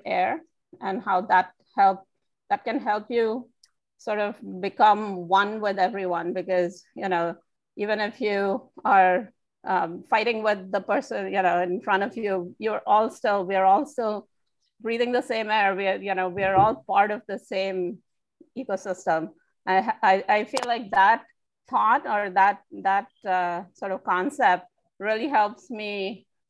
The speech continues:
see the oneness in everybody, uh, including, you know, animals and, uh, plants and everything.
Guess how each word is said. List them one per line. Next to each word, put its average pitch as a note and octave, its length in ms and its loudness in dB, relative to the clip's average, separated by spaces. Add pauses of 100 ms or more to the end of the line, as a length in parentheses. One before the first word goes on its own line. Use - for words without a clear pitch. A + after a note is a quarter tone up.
(220)
see A3+ 240 -8
the G#3 120 -2
oneness F3 580 -2 (680)
in F3 400 -6
everybody, E3+ 580 -4
uh, F#3+ 60 -2
including, G#3 920 0 (220)
you G#3 80 -4
know, F3 60 0
animals F3 640 0
and, E3 320 -6 (600)
uh, - 220 -12
plants F3+ 520 0
and F3 120 -4
everything. E3+ 440 -6